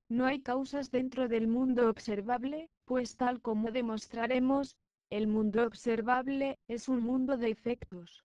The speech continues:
¿Cuál es el pronóstico humano? Es la sociedad en virtud de sus propios subsistemas caóticos un monstruo fuera de control,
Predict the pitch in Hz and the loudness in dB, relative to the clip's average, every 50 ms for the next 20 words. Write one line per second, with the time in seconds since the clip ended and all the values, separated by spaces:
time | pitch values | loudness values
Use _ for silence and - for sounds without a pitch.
0 | _ _ - 233 226 226 220 208 - 262 240 226 220 - 202 208 208 214 208 - | _ _ 2 4 4 4 2 0 -2 -2 -4 -2 -4 -4 -4 -4 -4 -4 -6 -6
1 | - - 240 220 - 226 208 196 190 202 202 208 214 233 269 302 359 392 _ - | -6 -8 -8 -4 -2 0 0 0 0 0 0 0 -2 -2 -4 -6 -8 -12 _ -6
2 | 233 233 - 254 247 240 233 - 233 220 - 233 226 220 226 233 233 226 247 214 | -6 -4 0 0 0 0 0 -4 -4 -4 0 0 0 0 0 -2 -4 -4 -4 -4
3 | 208 190 214 208 226 214 - 240 240 214 247 240 214 - 220 214 196 - _ - | -2 -2 -4 -4 -4 -6 -6 -6 -6 -2 -2 -4 -2 -2 -4 -4 -4 -6 _ -4
4 | 226 247 254 - 247 240 233 - - 247 214 - - 226 220 - - - 226 226 | -4 -4 -2 0 -2 -2 -2 -4 -6 -8 -8 -6 -6 -6 -6 -6 -4 -4 -2 0
5 | 226 233 226 214 - - 226 233 240 247 233 226 220 220 220 214 196 - 240 226 | 0 0 -2 -4 -4 -4 -2 -2 -2 -2 -4 -6 -8 -8 -8 -10 -4 -2 -2 0
6 | 226 214 220 233 240 233 214 - - - 262 269 262 254 - - 233 233 226 233 | 0 0 0 2 2 0 0 -2 -6 -4 -2 -2 -2 -2 -2 -2 -2 0 2 2
7 | 226 208 220 208 - 208 202 202 202 202 - 220 247 254 269 285 294 285 | 2 0 -2 -2 -2 -2 -2 -2 -2 -4 -4 -2 -2 0 0 -2 -2 -4